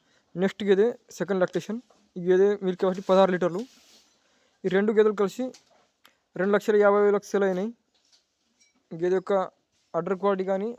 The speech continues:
హైట్, పర్సనాలిటీ కానీ, రొమ్ముల మధ్య గ్యాప్ కానీ మీరు చూడొచ్చు. గేదెల రేట్లు అయితే గేదెని క్వాలిటీ బట్టి రేట్లు ఉన్నాయి. మీకు లక్ష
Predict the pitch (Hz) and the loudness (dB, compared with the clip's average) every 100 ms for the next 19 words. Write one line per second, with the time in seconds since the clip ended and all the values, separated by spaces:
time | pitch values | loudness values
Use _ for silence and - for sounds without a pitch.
0 | - 180 190 185 202 190 185 190 185 185 | -12 -10 -8 -8 -6 -6 -6 -6 -6 -6
1 | 185 180 170 180 175 180 175 180 175 - | -6 -6 -2 -2 -2 -4 -6 -6 -8 -8
2 | 226 - _ _ _ _ _ _ _ _ | -14 -14 _ _ _ _ _ _ _ _
3 | _ _ _ _ _ _ _ _ _ _ | _ _ _ _ _ _ _ _ _ _
4 | _ _ _ _ _ _ _ - 165 185 | _ _ _ _ _ _ _ -10 0 4
5 | 220 202 202 214 214 196 202 202 - 196 | 6 6 4 2 2 2 2 0 2 4
6 | 196 214 196 202 196 190 185 240 - _ | 4 2 0 2 0 0 -6 -8 -10 _
7 | _ _ _ _ - 185 220 196 185 | _ _ _ _ -12 -10 -6 -4 -2